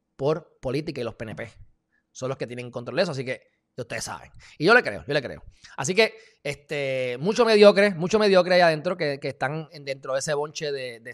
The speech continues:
de nombramientos a última hora. Lo que, lo, lo, lo le-, el, realmente les tengo que admitir que leí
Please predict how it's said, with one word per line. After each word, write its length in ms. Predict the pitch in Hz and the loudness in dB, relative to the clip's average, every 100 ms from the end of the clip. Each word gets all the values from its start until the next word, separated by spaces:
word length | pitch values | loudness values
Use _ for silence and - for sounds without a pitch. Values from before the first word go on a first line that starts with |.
| - | -14
de 160 | 127 127 | -10 -8
nombramientos 560 | 131 139 139 135 165 147 | -6 -6 -6 -8 -8 -4
a 80 | |
última 400 | 127 139 160 147 | -6 -6 -6 -4
hora. 200 | 123 165 - _ _ _ _ | -2 -4 -8 _ _ _ _
Lo 220 | 147 160 | 4 4
que, 100 | - | 4
lo, 140 | 165 170 | 0 0
lo, 160 | 175 | 0
lo 160 | 180 175 | 2 4
le-, 160 | 175 175 | 6 4
el, 80 | |
realmente 480 | 170 185 202 240 226 | 4 4 4 2 2
les 140 | 185 175 | 0 2
tengo 160 | 185 | 0
que 60 | 214 | 0
admitir 360 | 208 208 208 | 0 0 0
que 120 | 208 160 | 0 -2
leí 420 | 151 170 202 | -2 -4 -8